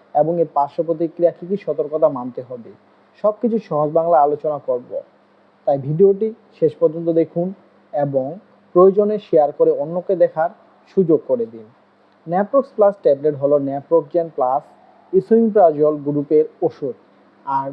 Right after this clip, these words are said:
Naproxen Plus ট্যাবলেট বা Naprox Plus ট্যাবলেট প্রস্তুত ও বাজারজাতকারক কোম্পানি হলো এসকেএফ ফার্মাসিউটিক্যালস লিমিটেড।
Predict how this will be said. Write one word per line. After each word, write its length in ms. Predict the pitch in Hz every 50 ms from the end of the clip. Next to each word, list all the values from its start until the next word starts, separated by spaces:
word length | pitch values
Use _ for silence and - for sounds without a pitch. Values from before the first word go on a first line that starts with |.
| 143 143
Naproxen 480 | 160 190 185 - 220 214 196 202 226 220 -
Plus 400 | - 170 147 143 143 143 151 175 - - _ _ _ _ _ _ _ _ -
ট্যাবলেট 420 | - 165 147 143 147 147 143 143 143 139 143
বা 80 | 135 131 131
Naprox 280 | 147 160 - - 190 - -
Plus 140 | - 170 151 - -
ট্যাবলেট 260 | 160 147 151 160 160 151 -
প্রস্তুত 400 | 156 151 147 - - 190 175 170 170 165
ও 20 | 147 135 131
বাজারজাতকারক 560 | 127 143 151 156 170 185 180 - 185 180 175 - 180
কোম্পানি 360 | 165 131 - 156 156 170 165 156
হলো 220 | 165 165 160 147 139 156 180 - _ _ _ _ _ -
এসকেএফ 640 | 175 185 190 - _ _ - 220 - - 185 175 175 -
ফার্মাসিউটিক্যালস 760 | - 160 160 160 156 - - 165 170 170 170 - 190 190 190 185 _ - 143
লিমিটেড। 440 | 139 127 123 120 - - 117 110